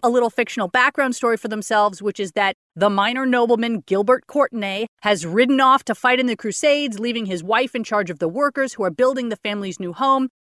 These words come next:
which is a reasonable but not ostentatious chateau that befits his social position as a knight in the service of King Louis the Ninth. So, you know, they're hacking stones out of the quarry, they're dragging them up by wagon, they're blacksmithing all their own tools, they're using foot-powered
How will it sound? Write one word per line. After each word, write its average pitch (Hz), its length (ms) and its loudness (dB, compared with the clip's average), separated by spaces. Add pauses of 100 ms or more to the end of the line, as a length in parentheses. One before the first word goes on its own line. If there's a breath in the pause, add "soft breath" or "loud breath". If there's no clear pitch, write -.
which 381 200 4
is 339 140 2
a 359 120 4
reasonable 269 600 0
but 311 160 0
not 220 300 2
ostentatious 240 720 -4
chateau 294 640 2 (220)
that 311 100 2
befits 269 380 0
his 262 160 -6
social 208 300 -4
position 196 440 -8
as 185 140 -8
a 208 60 -6
knight 175 320 -4
in 190 100 -8
the 202 80 -10
service 165 360 -6
of - 120 -8
King 190 260 -6
Louis 151 280 -6
the 277 140 -2 (160)
Ninth. - 220 -6 (400)
So, 302 300 4 (220)
you 349 100 2
know, 185 140 0
they're 233 140 2
hacking 359 380 2
stones 277 300 0
out 233 80 2
of 214 80 -4
the 220 80 -6
quarry, 254 420 0
they're 190 140 -4
dragging 262 440 0
them 208 120 -4
up 190 100 -2
by 170 140 0
wagon, 226 380 0
they're 160 100 -4
blacksmithing 233 800 -4
all 226 200 4
their 269 160 0
own 208 160 -4
tools, 190 440 -2 (180)
they're 202 100 0
using 196 300 -4
foot-powered 247 720 -2